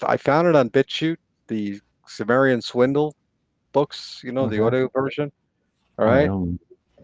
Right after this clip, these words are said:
Speaker 1: It, it's, so, but I, they might be on, uh, I don't know if they're on Goo-, I don't know if they're on YouTube. They might have been pulled because they talk about the tiny Italians in that book.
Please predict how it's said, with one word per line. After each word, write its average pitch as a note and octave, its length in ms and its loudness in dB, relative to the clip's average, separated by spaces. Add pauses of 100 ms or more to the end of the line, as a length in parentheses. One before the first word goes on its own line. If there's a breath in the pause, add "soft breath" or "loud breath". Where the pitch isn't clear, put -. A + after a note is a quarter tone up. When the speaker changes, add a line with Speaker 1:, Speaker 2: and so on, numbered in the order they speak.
(460)
Speaker 1:
It, G#2+ 100 -12 (100)
it's, - 300 -6 (400)
so, G2+ 500 4 (400)
but - 120 2
I, G#2+ 120 4
they B2 200 4
might C#3+ 260 2
be C#3+ 180 2
on, B2+ 280 2
uh, A2 240 2 (200)
I - 120 -6
don't D3 160 -2
know C3+ 160 4
if - 100 -8
they're A2+ 160 2
on G#2 240 0 (120)
Goo-, G#2 340 -8
I A#2+ 100 -4
don't D3 180 -4
know B2 140 0
if - 100 -8
they're G#2+ 180 -4
on G2 100 -4
YouTube. G#2+ 460 -8
They G#2 100 0
might A2+ 140 -2
have G#2 100 -2
been G2+ 120 -8
pulled G2 380 -2
because G#2 340 -12
they G#2 120 -6
talk B2 200 -2
about A2+ 220 0
the F#2 80 -12
tiny A2 320 -2
Italians G2 720 -2
in F#2+ 120 -4
that - 140 -8
book. - 220 -10